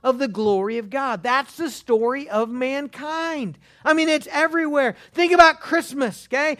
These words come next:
When Christmas time comes, you read the birth story. What happens when the King of the world steps out of heaven, okay? He steps out of heaven into human flesh, and he comes to visit us. What happens? The first thing that happens is he cannot even get a motel room. Okay, do you, do you remember that in the story?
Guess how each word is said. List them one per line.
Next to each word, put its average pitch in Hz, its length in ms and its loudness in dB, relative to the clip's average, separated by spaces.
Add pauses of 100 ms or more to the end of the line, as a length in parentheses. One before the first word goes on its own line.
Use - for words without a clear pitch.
(120)
When 294 200 0
Christmas 294 380 -2
time 277 220 2
comes, 277 260 2
you 254 80 -2
read 285 200 -2
the 269 100 6
birth 269 240 2
story. 294 240 0
What 302 160 6
happens 311 460 0 (160)
when 269 160 2
the 262 80 2
King 339 320 2
of 339 80 2
the 330 60 4
world 262 500 6 (160)
steps - 360 4 (100)
out 330 280 10
of 339 120 4
heaven, 240 540 2
okay? 247 180 2
He 254 60 0
steps 254 200 -2
out 330 160 2
of 294 60 6
heaven 262 200 4 (160)
into 330 240 4
human 320 240 4
flesh, 214 240 2 (140)
and 277 120 4
he 262 60 2
comes 311 480 6
to 294 100 0
visit 320 380 4
us. 262 320 6
What 311 220 10
happens? 277 500 4 (220)
The 311 140 0
first 370 280 4
thing 320 140 2
that 277 80 2
happens 285 400 4
is 302 200 0 (180)
he 349 140 10
cannot 359 460 8
even 320 260 4
get 294 140 4
a 269 60 4
motel 254 500 4
room. 139 360 -6 (200)
Okay, 254 160 2
do 285 100 -2
you, 254 60 0
do 226 60 -2
you 240 60 2
remember 277 180 2
that 285 180 2
in 277 100 -2
the 247 60 0
story? 269 480 2